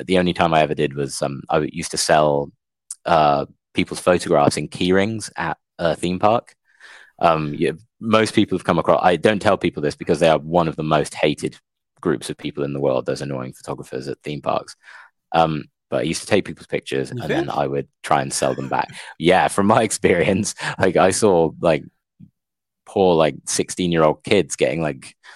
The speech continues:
Speaker 1: you know, pushed around by adults just out of, like, sheer rage at the fact that they were having their pictures taken. Um, we'd obviously asked their permission to take their
Speaker 2: What was
Speaker 1: pictures
Speaker 2: your
Speaker 1: too.
Speaker 2: strategy? How did you sell
Speaker 1: Uh,
Speaker 2: it? You told them they
Speaker 1: so
Speaker 2: looked great?
Speaker 1: using, using, oh yeah, so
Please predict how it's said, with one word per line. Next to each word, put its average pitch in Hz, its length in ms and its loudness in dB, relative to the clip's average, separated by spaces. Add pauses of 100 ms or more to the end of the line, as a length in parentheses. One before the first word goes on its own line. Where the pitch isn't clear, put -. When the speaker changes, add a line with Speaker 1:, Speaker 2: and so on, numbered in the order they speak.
(320)
Speaker 1:
you 85 80 -8
know, 71 120 -2
pushed - 320 -6
around 82 320 4
by 73 140 2
adults 76 380 2
just 71 200 -8
out 73 160 4
of, 71 180 -4 (120)
like, 76 140 -8
sheer 82 400 2
rage 71 600 0
at - 100 -10
the - 60 -14
fact - 240 -4
that 156 80 -8
they 78 80 -4
were 104 80 -4
having 143 240 -8
their 139 100 -12
pictures - 340 -12
taken. - 340 -12 (540)
Um, 73 400 0 (120)
we'd 98 100 4
obviously 113 260 4
asked 82 220 4
their 76 80 4
permission - 340 -4
to - 40 -12
take - 180 -6
their - 80 -2
Speaker 2:
What 165 180 -2
was 165 80 -4
Speaker 1:
pictures 156 180 -4
Speaker 2:
your 151 80 -2
Speaker 1:
too. - 60 0
Speaker 2:
strategy? 175 320 -6 (560)
How 143 160 -4
did 143 140 -8
you 143 60 -10
sell 151 220 0
Speaker 1:
Uh, 117 60 2
Speaker 2:
it? - 80 -6 (160)
You 127 80 -8
told 139 220 -6
them 143 60 -2
they 143 60 0
Speaker 1:
so 135 160 2
Speaker 2:
looked 85 160 -2
great? 156 180 4
Speaker 1:
using, 147 600 4
using, 110 460 0 (100)
oh 82 260 4
yeah, 87 300 2
so 82 340 2